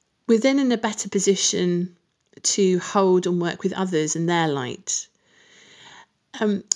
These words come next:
there's a, such a thing called light language, which is a, a really advanced, ascended, if you like, way of communicating.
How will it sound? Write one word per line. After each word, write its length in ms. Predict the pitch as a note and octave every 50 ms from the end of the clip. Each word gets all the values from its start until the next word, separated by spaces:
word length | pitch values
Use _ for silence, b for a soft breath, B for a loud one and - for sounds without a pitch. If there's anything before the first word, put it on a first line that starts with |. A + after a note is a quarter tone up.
| - -
there's 200 | A3+ A3+ G#3 A#3
a, 220 | A3+ A3 A3+ G#3
such 260 | - - C#4 A#3 -
a 40 | A#3+
thing 220 | - - G#3+ G3+
called 260 | G3+ - - G3 G3 G3+
light 240 | G3 F#3 F3+ -
language, 720 | F#3+ F#3+ F#3 F#3 F#3 F3 - E2 - - - - - - - _
which 180 | - G3+ G3+ A3
is 120 | G#3 -
a, 180 | A3 G#3+ G3+ G#3 - _
a 120 | A3 G3+ G3+
really 840 | G3 G3 G3+ A3 A3+ A#3 A#3 A3+ G#3+ F#3+ F#3 F3 E3+ F3 F3 - _ _ _ _ _ _ _ _ _ _ _ _ _ _ _ _ _ _ _ _ _ _ _ _ _ _ _ _ _ _ _ _ -
advanced, 960 | - F3+ G3+ F3+ F#3 G3+ G3 F#3 E3+ D3+ - - - - - - - - - - _ _ _ _ _ _ _ _ _ _ _ _ b b b b b b b b b b
ascended, 680 | F3+ - - - A3 G#3 G3+ G3 F#3 - E3+ D#3+ E3 F3
if 140 | E3 -
you 80 | - E3+
like, 460 | E3+ D#3 D3 C3+ - - - - - - _ _ _ _ _ _ _ _ -
way 400 | F#3 F3 F3 F3 E3+ E3+ E3+ C#3+
of 100 | - -
communicating. 880 | - - F3+ F3 E3+ E3 - - D3 D#3 D#3+ - - - - - E3